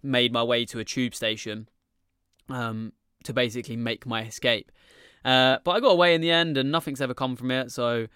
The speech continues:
I'm gonna try and keep it that way from, by sparing the details and whatnot. But that was quite a, that was quite a scary experience. Probably scarier for Charlie when he felt his little measly ankle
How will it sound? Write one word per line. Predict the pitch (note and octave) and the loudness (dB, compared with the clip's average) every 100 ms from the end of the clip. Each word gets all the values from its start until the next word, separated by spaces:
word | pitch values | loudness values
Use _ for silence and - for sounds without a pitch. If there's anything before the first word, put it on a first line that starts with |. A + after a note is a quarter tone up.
| _ _ _ - | _ _ _ -4
I'm | B2 | -2
gonna | B2 | -2
try | D3 | 0
and | C3+ | -2
keep | C3 A2+ | -4 -6
it | A#2+ | -2
that | G#2+ | -2
way | A#2 A#2 A#2 | 0 -2 -2
from, | - A2 A2 - _ _ | -8 -12 -14 -18 _ _
by | A#2+ | -4
sparing | A2+ - - A#2 A#2 A2+ | -4 -4 -2 0 0 -2
the | A2+ | -4
details | A#2+ A#2+ A2+ A2+ A2+ | -2 -4 -2 -4 -4
and | A2+ A2+ | -6 -8
whatnot. | A2 A2+ A2+ - | -8 -6 -6 -2
But | A#2 - | -2 0
that | E3 F#3 | 0 0
was | C3+ | -2
quite | - A#2+ G2 | -2 -2 -2
a, | A2+ A2 - | -4 -8 -12
that | - D#3 | -10 -10
was | - | -6
quite | A#2+ A2+ | -6 -6
a | |
scary | - A#2 A2 A2 | -8 -8 -8 -10
experience. | - - A2+ A2 A#2+ C#3 - _ _ _ - | -14 -12 -10 -8 -10 -12 -20 _ _ _ -2
Probably | E3 C#3 | 0 0
scarier | - D3 C3+ B2 | 0 2 4 2
for | - | -2
Charlie | - B2+ B2+ A#2 A2+ | -2 2 2 2 -2
when | A#2 | -6
he | A2 | -6
felt | - B2 A2+ | -4 -4 -4
his | A#2 | -6
little | A2+ | -6
measly | A#2+ B2 A2+ A#2 | -4 -6 -6 -4
ankle | A2+ B2+ - A2 A#2 | -2 -4 -6 -10 -10